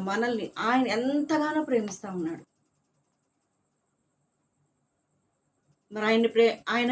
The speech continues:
నిన్ను ప్రేమించాలంటే ఆయన దగ్గరికి రావాలి కదా. ఎస్తేరు అని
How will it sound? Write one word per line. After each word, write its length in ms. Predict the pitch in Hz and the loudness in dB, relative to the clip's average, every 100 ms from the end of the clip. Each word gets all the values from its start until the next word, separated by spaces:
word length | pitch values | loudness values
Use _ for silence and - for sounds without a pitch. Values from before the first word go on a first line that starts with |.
| 247 | 2
నిన్ను 180 | 247 247 254 | 2 2 2
ప్రేమించాలంటే 680 | 247 269 269 285 294 269 302 | 4 4 2 -2 -2 -2 -2
ఆయన 120 | 226 208 | -2 -2
దగ్గరికి 260 | 214 226 226 | 2 2 2
రావాలి 240 | 202 208 208 | 0 0 -2
కదా. 140 | 175 - - _ _ _ - | -4 -6 -12 _ _ _ -20
ఎస్తేరు 360 | 202 - 254 | -8 0 2
అని 100 | 285 | 2